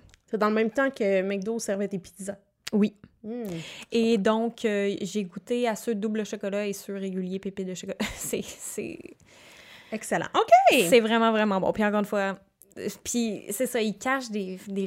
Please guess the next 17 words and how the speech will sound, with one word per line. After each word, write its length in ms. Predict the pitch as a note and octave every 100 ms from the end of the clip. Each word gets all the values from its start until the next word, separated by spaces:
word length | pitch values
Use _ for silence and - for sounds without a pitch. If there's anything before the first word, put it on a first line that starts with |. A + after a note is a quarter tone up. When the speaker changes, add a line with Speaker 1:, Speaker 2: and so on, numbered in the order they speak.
| F#3+
Speaker 2:
légumes 360 | G3+ F#3 G3 F#3
là-dedans, 340 | F3 F3+ F#3
là. 80 | F3+
Fait 160 | G3
que 120 | F#3+ F#3+
moi, 140 | F#3+
c'est 240 | G3 G3
ben 160 | F3+ F#3+
mon 200 | F#3 F3+
jam. 340 | F3+ F#3 G3 F#3+ -
Fait 160 | G3
que 320 | F#3+ F#3+ F3+
goûtez-y, 540 | F3+ F3+ - G#3+ F#3+ G3+
goûtez-y, 380 | F3+ G3 F3+ F3
goûtez-y. 420 | F3 - - - - G#3+ _ _ -
Speaker 1:
Parfait, 760 | G#3 - - - A#3+ F4 A3
merci. 500 | F3 E3+ - - -